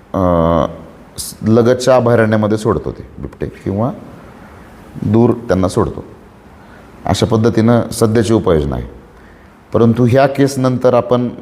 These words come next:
जे दहा बिबटे पकडलेले आहेत, ते बिबटे आपण, अ, जिथं, अ, मोठ्या प्रमाणात, अ, निवारा मिळू शकतो बिबट्यांना, कॅप्टिव्हिटीमध्ये सध्या एक गुजरातमध्ये,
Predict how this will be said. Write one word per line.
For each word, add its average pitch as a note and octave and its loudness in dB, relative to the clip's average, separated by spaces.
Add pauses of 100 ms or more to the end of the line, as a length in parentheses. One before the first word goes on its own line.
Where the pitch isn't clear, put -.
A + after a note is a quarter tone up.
जे G#2+ 2
दहा G#2+ 2 (420)
बिबटे G2 -2
पकडलेले D2+ -2
आहेत, C#2 -2 (1200)
ते G#2 2
बिबटे G#2 0
आपण, A2+ 0 (1500)
अ, E2+ 2
जिथं, G#2+ 4
अ, D2 -6 (760)
मोठ्या G#2+ 2
प्रमाणात, G#2+ 0 (1080)
अ, E2+ 2
निवारा G2 4
मिळू G2+ 4
शकतो F2+ -6
बिबट्यांना, D2 -2 (720)
कॅप्टिव्हिटीमध्ये G2 2 (540)
सध्या E2+ 0
एक F#2 2
गुजरातमध्ये, F#2+ 0